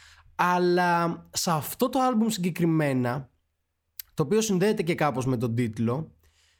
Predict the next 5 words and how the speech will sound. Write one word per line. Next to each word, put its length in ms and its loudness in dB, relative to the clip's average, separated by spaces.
ε, 360 0
όλα 360 2
καταλήγουνε 560 0
κάπως 320 -2
αισιόδοξα. 840 -2